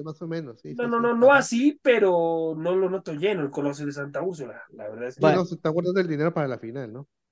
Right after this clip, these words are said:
Speaker 2: Sí,
Speaker 3: Octavio,
Speaker 2: por supuesto.
Speaker 3: ¿cuál sería tu pronóstico para este partido de vuelta?
Speaker 1: Eh, gana el América tres uno.
Speaker 3: Tres uno, o sea, para... tú sí ves anotando al Atlético de San Luis.
Speaker 1: Sí, hay que darle chance a un golcito.
Speaker 3: <laughs>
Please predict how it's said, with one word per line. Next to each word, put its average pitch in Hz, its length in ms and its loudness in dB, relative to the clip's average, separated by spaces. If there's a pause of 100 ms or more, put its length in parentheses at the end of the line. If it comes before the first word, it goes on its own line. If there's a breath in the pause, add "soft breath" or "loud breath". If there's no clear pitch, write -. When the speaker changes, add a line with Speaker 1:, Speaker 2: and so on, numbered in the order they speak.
(140)
Speaker 2:
Sí, - 100 4
Speaker 3:
Octavio, 269 400 10
Speaker 2:
por - 0 -
supuesto. 135 400 -6 (260)
Speaker 3:
¿cuál 254 200 10
sería 254 200 8
tu 247 120 2
pronóstico 233 500 2
para 196 160 4
este 208 200 0
partido 208 360 2
de 180 60 6
vuelta? 170 380 0 (1160)
Speaker 1:
Eh, 143 680 2
gana 190 680 2
el 175 100 -2
América 165 440 -2
tres 170 240 -2
uno. 127 300 -4 (720)
Speaker 3:
Tres 220 260 8
uno, 196 180 6
o 151 60 4
sea, 165 120 6
para... 170 240 0
tú 247 200 2
sí 226 100 -4
ves 226 160 0
anotando 196 380 -4
al 170 60 2
Atlético 170 440 -4
de 139 80 -8
San 127 180 -14
Luis. - 400 -14 (200)
Speaker 1:
Sí, 208 180 -2
hay 185 120 2
que 185 40 -16
darle 196 180 0
chance 175 220 -2
a 170 40 2
un 165 60 -2
golcito. 143 460 -2 (260)
Speaker 3:
<laughs> - 400 -10